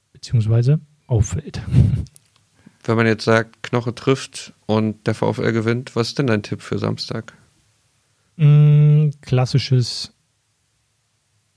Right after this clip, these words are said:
Speaker 1: eins drei. Also, ne, Union eins,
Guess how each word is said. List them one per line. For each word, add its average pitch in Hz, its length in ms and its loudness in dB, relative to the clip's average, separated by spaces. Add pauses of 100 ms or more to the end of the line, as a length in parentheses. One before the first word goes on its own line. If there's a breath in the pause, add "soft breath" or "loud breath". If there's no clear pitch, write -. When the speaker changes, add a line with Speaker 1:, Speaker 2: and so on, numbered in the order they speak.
(180)
Speaker 1:
eins 117 260 -2
drei. 101 280 -4 (240)
Also, 110 300 2 (100)
ne, 127 240 -4 (400)
Union 110 300 0
eins, 113 420 0